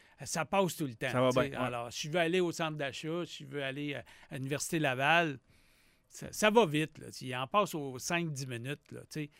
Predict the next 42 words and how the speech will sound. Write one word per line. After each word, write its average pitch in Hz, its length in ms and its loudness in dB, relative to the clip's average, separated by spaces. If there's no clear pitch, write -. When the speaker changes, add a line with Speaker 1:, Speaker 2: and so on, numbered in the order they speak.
Speaker 1:
Il 165 60 -2
y - 20 2
a 180 40 4
du 160 120 -4
bon 190 200 0
service 147 540 -2
pour 156 140 -8
ce, - 140 -2
cette, - 320 -8
cette, - 380 -10
euh, 127 340 -6
cette 147 240 -2
portion-là. 151 680 2
Pour 165 120 -4
ce - 60 0
qui 262 60 8
est 269 40 10
des 247 120 8
banlieues, 196 480 10
ben 170 200 6
là, 220 120 8
c'est - 160 -2
une 175 80 4
autre 226 200 4
affaire, 160 480 2
OK ? 147 220 -2
Qu'est-ce 233 180 6
qu'on 202 160 4
devrait 170 380 6
faire ? 147 360 2
Est-ce 139 160 -2
qu'on 170 160 0
devrait 170 400 2
faire 190 400 0
un 151 220 0
autre 175 200 0
type 180 260 0
de 156 100 0
transport 151 500 0
en 147 140 2
commun, 160 520 0
s-, - 180 -6